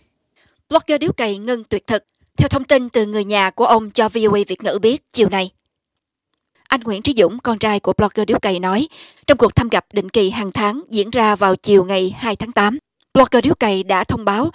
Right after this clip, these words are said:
rằng ông đã chính thức chấm dứt cuộc tuyệt thực kéo dài ba mươi ba ngày kể từ ngày hai mươi bốn tháng sáu đến ngày hai mươi bảy tháng bảy,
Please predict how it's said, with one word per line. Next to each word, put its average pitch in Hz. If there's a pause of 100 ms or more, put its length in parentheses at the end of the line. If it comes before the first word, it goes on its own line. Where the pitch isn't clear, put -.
(240)
rằng 247
ông 254
đã 214
chính 294
thức 370 (100)
chấm 269
dứt 175
cuộc 214
tuyệt 208
thực -
kéo 240
dài 226
ba 240
mươi 233
ba 226
ngày 202 (340)
kể 240
từ 208
ngày 196
hai 226
mươi 214
bốn 208
tháng 254
sáu 233 (260)
đến -
ngày 208
hai 247
mươi 214
bảy 202
tháng 254
bảy, 202